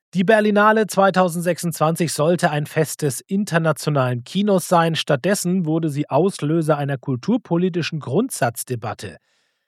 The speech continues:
Im Zentrum steht die seit zweitausendvierundzwanzig amtierende Berlinale-Intendantin Trisha Tuttle. Nach einer umstrittenen Preisrede des Regisseurs Abdallah Al-Khatib,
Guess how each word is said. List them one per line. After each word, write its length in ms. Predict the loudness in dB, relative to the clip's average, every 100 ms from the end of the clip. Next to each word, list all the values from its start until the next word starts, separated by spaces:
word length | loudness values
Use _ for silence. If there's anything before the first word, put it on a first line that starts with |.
| _ _
Im 220 | 2 2 2
Zentrum 680 | 2 2 2 2 2 2 -4
steht 520 | -6 0 0 0 -6
die 100 | -6
seit 340 | 2 4 2 0
zweitausendvierundzwanzig 1200 | 2 4 2 0 -2 -2 -2 0 -4 -2 -4 -4
amtierende 500 | -6 -4 -4 0 0
Berlinale-Intendantin 1200 | 0 -2 -2 -2 -2 -4 -6 -6 -6 -6 -4 -6
Trisha 420 | -2 0 2 2 0
Tuttle. 520 | 0 0 2 2 0 -4 _ _ _ _
Nach 240 | 2 2
einer 180 | 4 2
umstrittenen 840 | 2 0 -2 0 0 0 0 0 -4
Preisrede 920 | -2 0 0 -2 -4 -2 2 2 0
des 320 | -2 -4 -4
Regisseurs 680 | -4 -2 -2 2 2 2 -6 _
Abdallah 720 | -4 -4 2 4 4 2 0 _ -2
Al-Khatib, 760 | 2 2 0 -4 -2 -4 -4